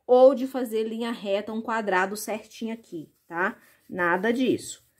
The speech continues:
Aqui, ó, o meu pincel ali, meu pratinho tava um pouco sujo do, do verde, não tem problema, do verde que a gente fez o fundo na parte de cima. E aqui eu vou fazendo,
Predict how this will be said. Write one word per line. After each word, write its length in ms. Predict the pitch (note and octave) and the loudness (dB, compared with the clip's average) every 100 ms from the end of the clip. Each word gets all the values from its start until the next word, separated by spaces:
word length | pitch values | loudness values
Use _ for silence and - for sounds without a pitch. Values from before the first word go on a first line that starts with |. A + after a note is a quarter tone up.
| _ _ | _ _
Aqui, 320 | - F#3 - B3+ | -12 -8 0 4
ó, 140 | F#3+ | 4
o 40 | |
meu 140 | F#3+ G3 | 2 -2
pincel 480 | G#3+ A3 - F#3+ F#3+ | -4 -10 -6 -2 0
ali, 160 | F#3 | -2
meu 160 | F#3 F3 | -4 -4
pratinho 320 | F3 E3+ F#3+ | -4 -6 -8
tava 180 | F3+ F3+ | -10 -10
um 60 | |
pouco 240 | F3+ G#3 A3 | -8 -10 -10
sujo 480 | - - F#3 F#3 F3 | -18 -6 -4 -2 -2
do, 460 | F3 D#3+ D3 C#3 - _ _ _ _ _ _ _ _ _ _ _ | -2 -2 -4 -8 -14 _ _ _ _ _ _ _ _ _ _ _
do 200 | - F#3+ | -6 -4
verde, 580 | G3 G3 G3 G#3+ A#3+ G3+ | 2 4 6 4 0 -4
não 260 | G#3+ B3+ D#4 | -2 0 0
tem 140 | A#3+ | -2
problema, 560 | A#3+ G#3+ E3+ D#3+ F3 G#3 | -4 -6 -6 -6 -6 -6
do 140 | F#3 | -6
verde 340 | E3+ E3+ F#3 - | -4 -4 -6 -10
que 80 | |
a 40 | F3 | -10
gente 200 | F3 - | -10 -10
fez 160 | E3+ | -12
o 60 | E3+ | -12
fundo 280 | - F3 E3+ | -16 -14 -12
na 140 | E3 | -12
parte 260 | E3 D3+ - | -12 -18 -20
de 120 | D#3+ | -20
cima. 680 | - - D#3+ E3 G3+ B3 C4 _ _ _ _ _ _ _ _ _ _ _ _ _ _ _ _ _ _ _ _ _ _ _ _ _ _ _ _ _ _ _ _ _ _ _ _ _ _ _ _ | -20 -16 -12 -8 -6 -8 -10 _ _ _ _ _ _ _ _ _ _ _ _ _ _ _ _ _ _ _ _ _ _ _ _ _ _ _ _ _ _ _ _ _ _ _ _ _ _ _ _
E 80 | F#3 | -10
aqui 180 | - | -6
eu 120 | G#3+ A3+ | -4 -4
vou 100 | A3+ | -4
fazendo, 460 | B3+ C4+ F#3 A2+ | -2 -2 -2 -6